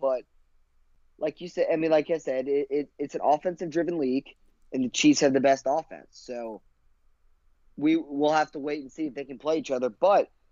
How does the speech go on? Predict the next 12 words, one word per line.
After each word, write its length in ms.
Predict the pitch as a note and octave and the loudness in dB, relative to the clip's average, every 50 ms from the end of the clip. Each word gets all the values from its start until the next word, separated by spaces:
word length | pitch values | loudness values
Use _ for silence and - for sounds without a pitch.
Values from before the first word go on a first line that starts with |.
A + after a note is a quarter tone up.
| _ - | _ -14
you 200 | B2+ D#3 G#3+ B3 | -10 -8 -4 -2
look 200 | C4 C#4 - G3+ | -2 -2 -2 -4
at 120 | D#3+ - | -6 -2
these 260 | - D#3 D3+ C3+ - - | -2 -2 -2 -2 -4 -8
next 360 | C#3 D3 D3+ - - - - _ | -4 -4 -4 -4 -6 -10 -14 _
th-, 140 | - D3 - B2+ | -8 -6 -4 -4
at 140 | C#3 C3+ C#3 | -4 -2 -2
least 260 | E3+ F#3+ - - _ - | -4 -4 -6 -8 _ -2
three 300 | D3+ C3+ D3+ E3 E3+ D3 | 0 2 4 4 4 4
games 600 | C#3 C3+ C#3 D3 D#3 E3+ F3+ F#3 - - - - - | 2 0 0 -2 -4 -4 -6 -10 -12 -16 -16 -12 -12
until, 360 | C3+ B2 - D#3 D3+ C3+ C3 B2 | -8 0 2 4 4 4 4 6
uh, 420 | B2 C3+ B2+ A#2+ A#2 A2 G2 F2+ | 6 6 6 6 4 2 -2 -6